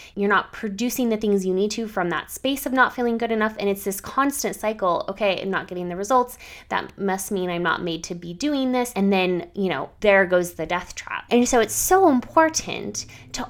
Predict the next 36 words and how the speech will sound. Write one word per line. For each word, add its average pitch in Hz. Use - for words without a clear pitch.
only 311
be 370
learning 240
the 302
things 175
that -
will 190
serve 208
you 226
in 190
your 180
very 170
next 160
step. -
So -
I 269
want 302
you 339
to 254
think 320
about, 185
what 277
is 349
that 208
next 165
step -
for -
you? -
Or 240
what 240
is 330
the 294
biggest 269
gap 240
or 208
challenge 208